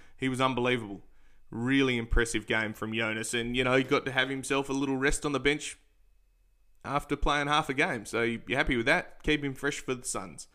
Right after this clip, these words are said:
Uh, Jose played a big thirty minutes off the bench, had sixteen points, two rebounds, ten assists and six steals. He had a double-double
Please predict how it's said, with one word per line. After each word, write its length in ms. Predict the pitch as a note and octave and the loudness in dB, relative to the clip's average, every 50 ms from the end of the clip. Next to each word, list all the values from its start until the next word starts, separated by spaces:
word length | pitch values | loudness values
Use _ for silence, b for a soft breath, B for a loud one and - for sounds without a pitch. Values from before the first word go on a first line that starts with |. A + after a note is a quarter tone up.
| b b b b b b b b b b b b - | b b b b b b b b b b b b 2
Uh, 160 | G#2+ A#2 B2+ | 2 4 6
Jose 460 | D3+ F#3 G3 F3+ D3 E3 D#3 D#3+ D#3+ | 8 8 8 8 8 6 6 6 4
played 260 | D#3 - D#3 C#3 C3 | 6 6 6 6 6
a 40 | B2 | 4
big 380 | A#2 - - - D#3+ E3 D3+ - | 2 -2 0 2 2 2 2 -2
thirty 320 | - - D3+ D3 C#3+ C3+ | 0 2 2 2 2 2
minutes 240 | C3+ C#3 C3+ C3 B2+ | 2 2 0 2 2
off 140 | C#3 C3 B2 | 0 0 0
the 80 | B2 | -2
bench, 320 | A2 - A#2+ A#2+ B2 A#2+ - | -2 2 2 2 2 4 4
had 180 | - A#2 A2+ | 2 2 2
sixteen 500 | - - D3+ - - - B2+ B2 A#2+ A#2 A2+ | 0 -6 -4 -4 -2 0 2 2 2 2 0
points, 380 | - - B2+ B2+ A#2+ A2 - | 0 0 0 2 -2 -4 -8
two 300 | - - - C3+ C3+ C3+ | -10 -2 0 2 2 4
rebounds, 460 | B2+ B2 A#2+ A#2+ A#2 A#2 A#2 A2+ - - | 4 4 4 4 4 2 -2 -2 -6 4
ten 260 | - - - D3 E3+ | 6 6 6 6 0
assists 380 | F3 E3 - - C3+ B2+ - | 0 -2 0 -2 -2 -2 -2
and 80 | A#2 A2+ | -6 -6
six 240 | - - A#2+ - - | -6 -6 -6 -8 -10
steals. 340 | - - A#2 A2+ A2+ A2+ B2+ | -8 -6 -2 -2 -2 0 0
He 60 | B2 | 0
had 100 | C#3 C#3+ | 0 0
a 40 | B2+ | 2
double-double 760 | A#2+ B2 A#2+ A2+ A#2 A2+ A2+ A2 A2 A2 A2+ A#2 A2 - | 2 2 2 2 0 4 6 4 6 6 2 0 0 -4